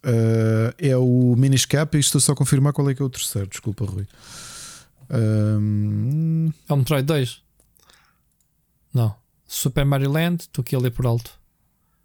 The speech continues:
Speaker 2: Não.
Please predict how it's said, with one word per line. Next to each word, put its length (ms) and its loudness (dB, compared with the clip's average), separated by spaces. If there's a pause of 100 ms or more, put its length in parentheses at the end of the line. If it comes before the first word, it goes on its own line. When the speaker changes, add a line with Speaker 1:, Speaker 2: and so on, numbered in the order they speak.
(4000)
Speaker 2:
Não. 260 0